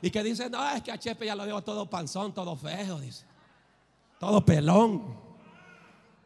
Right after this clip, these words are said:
como el pastor". ¿Ah? Ya cuando esas mujercillas comienzan así,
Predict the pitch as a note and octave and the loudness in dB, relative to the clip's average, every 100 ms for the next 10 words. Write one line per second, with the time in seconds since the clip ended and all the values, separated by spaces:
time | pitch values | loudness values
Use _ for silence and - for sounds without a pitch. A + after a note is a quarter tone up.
0 | _ _ _ _ _ _ D3 D3 D3 C#3+ | _ _ _ _ _ _ -4 0 0 0
1 | C3 F3+ A3 E3+ A#2+ - - - _ _ | 0 0 0 -4 -8 -14 -20 -20 _ _
2 | _ _ _ _ _ _ _ _ _ - | _ _ _ _ _ _ _ _ _ -8
3 | D3+ G#3 - - _ _ _ _ F3 A#3 | -6 -6 -8 -20 _ _ _ _ -2 -2
4 | - A#3 G3 G#3 A3+ G3+ E3+ D#3 - G#3 | -2 -6 -4 -4 -4 -4 -6 -6 -4 -4
5 | G3 D#3+ D#3 F3+ F3 D3+ - A3+ | -4 -6 -8 -8 -10 -12 -10 -10